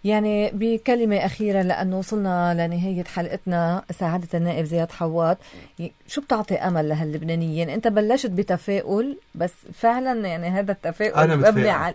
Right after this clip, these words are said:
Speaker 1: أنا
Speaker 2: أنا
Speaker 1: يعني
Speaker 2: متفائل، وأنا بدعي من خلالك ومن هذا الراديو الكريم، الإذاعة الكريمة، إنه كل نواب الأمة يقوموا بدوره، بدورهم على كافة المستويات.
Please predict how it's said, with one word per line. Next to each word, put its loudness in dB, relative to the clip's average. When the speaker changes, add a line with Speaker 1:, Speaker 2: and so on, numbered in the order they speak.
Speaker 1:
أنا 4
Speaker 2:
أنا 2
Speaker 1:
يعني 6
Speaker 2:
متفائل، -2
وأنا -2
بدعي 2
من 2
خلالك 0
ومن -8
هذا -6
الراديو -8
الكريم، -8
الإذاعة -4
الكريمة، -8
إنه -8
كل 0
نواب 4
الأمة -8
يقوموا -4
بدوره، -8
بدورهم -2
على -8
كافة -6
المستويات. -12